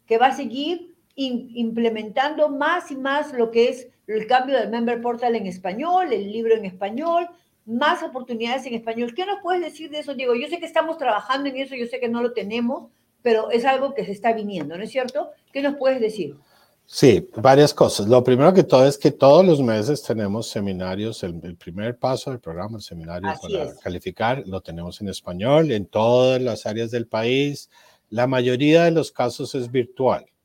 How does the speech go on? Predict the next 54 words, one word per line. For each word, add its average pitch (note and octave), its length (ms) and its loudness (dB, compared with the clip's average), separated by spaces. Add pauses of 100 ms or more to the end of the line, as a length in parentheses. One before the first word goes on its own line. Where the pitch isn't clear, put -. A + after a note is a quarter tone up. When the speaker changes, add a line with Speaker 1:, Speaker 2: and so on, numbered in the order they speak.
(140)
Speaker 2:
Ah, B2+ 160 -2
en B2+ 100 -2
algunas D3 500 -2
ciudades A2+ 360 -4
también G#2+ 260 -6
lo G#2+ 100 -6
ofrecemos G#2 680 -10
cara G#2 240 -8
a G2 60 -12
cara, G2+ 360 -8 (140)
en, E2+ 380 -14
eh, F2 420 -10 (380)
pero G#2 140 -6
en G#2 60 -6
la G2+ 80 -6
mayoría G2+ 280 -6
de A#2+ 60 -4
los A2+ 120 -6
casos A2 380 -10
es G#2 120 -8
virtual, B2 440 2
o G#2 80 -2
sea G#2+ 140 -8
que A#2 120 -8
es G#2+ 120 -8
todavía G#2 280 -2
más G2+ 180 -6
fácil, - 380 -4
lo E2 120 -18
puede F#2 280 -10
hacer F#2+ 260 -12
desde F2+ 280 -14
su - 140 -20
casa, C#3 380 -2
desde G2 280 -8
su F#2 120 -20
trabajo, G#2 380 -6
de G#2 80 -4
donde F2+ 220 -10
se - 140 -20
encuentre, G#2+ 440 -14
¿verdad? D#3+ 340 -8 (320)
Todo A2 140 -6
lo A#2+ 100 0
que A#2+ 120 -6
tiene A2 260 -8
que A2+ 120 -6
ir G#2 200 -2
es G#2 160 -10
a G#2+ 40 -8
la F#2+ 100 -8
página F#2+ 540 -10
de E2 160 -12
naca, C3+ 540 -6